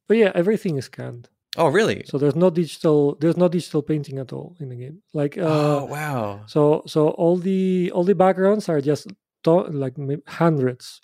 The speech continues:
Speaker 1: of prints of tiny little blobs and squares and lines that are printed,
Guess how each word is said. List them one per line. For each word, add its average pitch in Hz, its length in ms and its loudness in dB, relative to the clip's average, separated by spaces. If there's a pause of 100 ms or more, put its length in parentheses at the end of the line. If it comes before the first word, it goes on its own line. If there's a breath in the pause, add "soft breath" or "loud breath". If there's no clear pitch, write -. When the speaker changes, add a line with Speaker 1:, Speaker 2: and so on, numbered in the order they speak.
Speaker 1:
of 131 260 -6 (380)
prints 165 640 2 (200)
of 131 360 -8
tiny 139 520 0
little 143 280 2
blobs 127 520 0
and 131 360 -6
squares 135 640 -2 (100)
and 120 420 -8 (220)
lines 139 560 -2 (380)
that 135 80 -4
are 127 80 -4
printed, 160 480 0